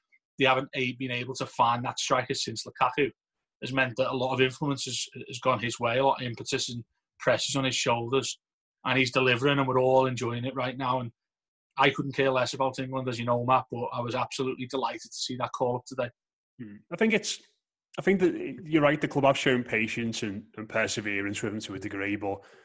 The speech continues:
Speaker 1: He's
Speaker 2: I'll
Speaker 1: shown
Speaker 2: try
Speaker 1: it with them as well, I think, Matt,
Speaker 2: Yeah,
Speaker 1: to be
Speaker 2: a-,
Speaker 1: fair.
Speaker 2: absolutely. And I, I don't think it's, I don't think it's ever been completely blind perseverance or patience from the club.
Speaker 1: No.
Speaker 2: I think, I think the, the, you know, even people who've, who've been critical of him down the years, which is, you know, a-, absolutely fair enough,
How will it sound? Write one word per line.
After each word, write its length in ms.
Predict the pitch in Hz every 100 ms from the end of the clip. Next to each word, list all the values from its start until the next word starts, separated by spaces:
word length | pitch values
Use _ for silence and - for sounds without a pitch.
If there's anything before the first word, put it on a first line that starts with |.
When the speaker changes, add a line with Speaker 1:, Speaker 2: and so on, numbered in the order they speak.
| _ _ _ _
Speaker 1:
He's 120 | 233
Speaker 2:
I'll 60 | 262
Speaker 1:
shown 140 | 294
Speaker 2:
try 80 | 254
Speaker 1:
it 40 | 202
with 120 | 185
them 180 | 151 208
as 140 | 208
well, 160 | 170 180
I 20 |
think, 220 | 220 220
Matt, 100 | 233
Speaker 2:
Yeah, 280 | 247 254 202
Speaker 1:
to 40 |
be 60 | 190
Speaker 2:
a-, 160 | 185 -
Speaker 1:
fair. 220 | 143 117 -
Speaker 2:
absolutely. 480 | - - 170 175 190
And 140 | 185
I, 160 | - 175
I 80 | 180
don't 200 | 170 190
think 200 | - 214
it's, 300 | 202 - - - - - _ _ 160
I 40 |
don't 140 | 196
think 140 | 196 208
it's 160 | 202
ever 160 | 196 180
been 140 | 170
completely 720 | - 143 - 143 139 131 120 - _ _ _ _
blind 600 | 135 117 113 117 135 143 - -
perseverance 760 | 147 135 139 131 135 135 127
or 120 | 131
patience 400 | - 135 127 131
from 160 | - 131
the 60 | 127
club. 300 | - 120 135
Speaker 1:
No. 120 | 131
Speaker 2:
I 20 |
think, 180 | 151 147 _ _ _ _
I 60 | 147
think 220 | 160 180 - _ _ _
the, 80 | 151
the, 240 | 143 156 151 - _ _
you 140 | 180
know, 220 | 135 110 - - _ _
even 320 | 190 185 185
people 320 | 180 185 170 170
who've, 220 | 143 131
who've 180 | 143 -
been 140 | 123
critical 420 | - - 127 147
of 120 | 143
him 100 | 143
down 220 | 143 139 139
the 60 |
years, 220 | 139 120
which 180 | 110 -
is, 100 | 104
you 120 | 110
know, 80 | 107
a-, 280 | 120 120 127
absolutely 320 | 127 - 123
fair 340 | 117 131 117 98
enough, 360 | 104 127 -